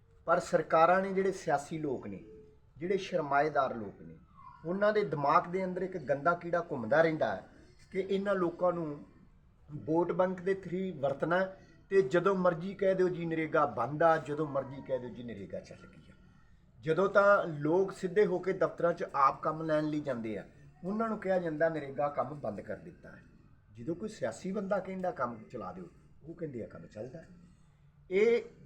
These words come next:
ਸਾਡਾ ਗਾਰੰਟੀ ਕਾਨੂੰਨ ਆ, ਇਹਦੇ 'ਚ ਸਿਆਸੀ ਲੋਕਾਂ ਦੀ ਕੋਈ ਦਖਲਅੰਦਾਜ਼ੀ ਨਹੀਂ ਹੈਗੀ।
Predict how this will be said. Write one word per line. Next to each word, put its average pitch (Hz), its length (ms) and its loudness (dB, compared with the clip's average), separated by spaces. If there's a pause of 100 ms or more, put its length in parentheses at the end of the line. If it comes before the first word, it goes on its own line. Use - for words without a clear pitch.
(200)
ਸਾਡਾ 156 560 4
ਗਾਰੰਟੀ 175 500 2
ਕਾਨੂੰਨ 151 360 -4
ਆ, 107 220 -8 (100)
ਇਹਦੇ 180 200 -2
'ਚ 214 120 -6
ਸਿਆਸੀ 147 480 -2
ਲੋਕਾਂ 196 300 2
ਦੀ 196 100 -6
ਕੋਈ 196 180 -6
ਦਖਲਅੰਦਾਜ਼ੀ 160 600 -2
ਨਹੀਂ 180 240 -6
ਹੈਗੀ। 107 220 -12